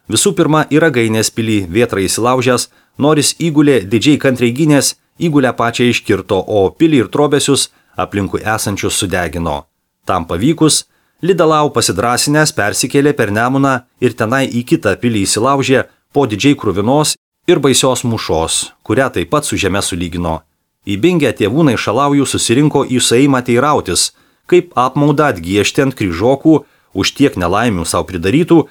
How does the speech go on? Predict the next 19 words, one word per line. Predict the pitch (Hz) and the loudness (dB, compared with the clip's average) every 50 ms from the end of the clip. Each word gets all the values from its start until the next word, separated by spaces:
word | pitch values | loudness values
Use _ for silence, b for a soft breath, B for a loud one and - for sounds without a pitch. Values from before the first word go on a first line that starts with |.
| B B B B B | B B B B B
kuriame | - 165 175 180 185 170 | 2 2 2 2 2 0
sutarė | - - - 170 151 151 147 147 143 127 | 0 0 0 0 2 2 2 2 2 2
geriau | 104 120 123 139 151 151 143 127 - _ _ | 2 2 2 4 4 2 2 0 -2 _ _
kariauti | - - 175 185 156 110 90 - - 92 | -2 0 2 2 2 0 -2 -2 -4 -4
su | - - 120 | -2 0 2
jais, | 139 156 180 165 - - - _ _ - | 4 4 4 4 2 -2 -4 _ _ -2
ne | 113 113 101 - | -2 0 0 0
kaip | - 135 139 - | 0 -2 -2 0
jiems | 104 113 113 107 - - | 0 -2 -2 -2 -2 -2
vergauti. | 110 101 87 82 76 76 78 - 85 78 - _ _ _ _ _ _ _ _ _ _ - | -4 -2 -2 -2 -4 -4 -6 -8 -12 -12 -12 _ _ _ _ _ _ _ _ _ _ -8
Todėjasis | - 80 78 80 110 139 151 151 147 - 165 156 - - - _ _ _ _ _ _ | -6 -6 -2 0 0 2 2 2 2 2 2 2 0 0 -4 _ _ _ _ _ _
tuojau | - 117 147 190 202 - - | 0 2 4 4 4 4 4
išsiuntė | 190 185 - 175 165 156 - 151 127 | 2 2 2 2 0 2 2 2 2
keletą | - 143 139 127 110 101 - 95 | 2 0 0 0 0 0 0 -2
šimtų | - - 107 98 98 - 156 151 135 110 | -2 -2 -2 -4 -2 0 2 2 2 2
rimtos | 98 95 92 123 123 117 - - | 0 -2 0 0 0 0 0 -2
joties | 98 95 92 92 117 131 151 147 - - _ _ _ _ _ - | 0 0 0 0 0 2 2 2 0 -2 _ _ _ _ _ -2
pilį | 214 220 202 214 180 | 0 0 0 0 0
kryžokų | - 160 156 131 147 165 165 160 - 165 170 | 2 2 4 4 4 2 2 2 0 2 2